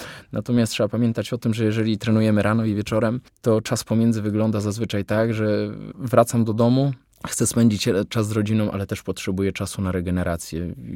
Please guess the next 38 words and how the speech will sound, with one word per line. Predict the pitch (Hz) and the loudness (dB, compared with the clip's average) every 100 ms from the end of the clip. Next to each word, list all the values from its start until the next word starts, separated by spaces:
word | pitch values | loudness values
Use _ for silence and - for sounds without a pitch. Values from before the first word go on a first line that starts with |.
| 92 | -12
I | |
trwa | - - 101 | -10 -4 -4
to | 101 | -2
około | 95 95 92 | -4 -4 -4
godziny | 92 95 104 98 | -4 -2 -2 -2
jeszcze | 92 - 95 | -4 -6 -8
w | - - | -8 -10
ciągu | - 101 95 | -4 -4 -2
dnia, | 95 95 92 | -2 -2 -2
że | 90 | -2
muszę | 92 - | -4 -6
się | 85 92 | -8 -8
zdrzemnąć, | 87 95 104 101 98 95 | -6 -4 0 0 0 -4
poleżeć | - 87 90 87 80 - - - - - - - - | -6 -6 -4 -6 -10 -14 -18 -20 -20 -20 -20 -20 -10
albo | 98 98 98 | -6 -4 -2
wyjść | 101 - | -4 -4
chociażby | 92 104 98 | -6 -4 -2
na | 95 92 | -4 -4
krótki | 101 - 95 | -10 -10 -12
spacer, | - 92 90 92 87 87 101 - | -6 -6 -4 -4 -4 -6 -12 -16
żeby | - 95 90 | -12 -10 -12
po | _ | _
prostu | - - | -16 -10
być | 92 101 | -8 -6
gotowym | 98 98 92 90 87 | -6 -4 -4 -2 -2
na, | 87 | -2
na | 90 | -4
kolejny | 90 107 110 110 | -2 0 2 2
trening, | - 117 90 85 | 0 0 0 -2
bo | 85 110 - - - - | -6 -8 -14 -18 -18 -2
jeszcze | 123 123 98 | 0 0 0
tak | 92 | -4
dodając, | 92 95 104 127 139 - - - | -2 -2 0 -2 -2 -6 -6 -8
tutaj | - 139 | -4 0
nie | 139 | 0
chodzi | 123 143 127 | 0 -2 -2
tylko | 120 117 107 - | -4 -2 0 0
o, | 104 98 | 0 -2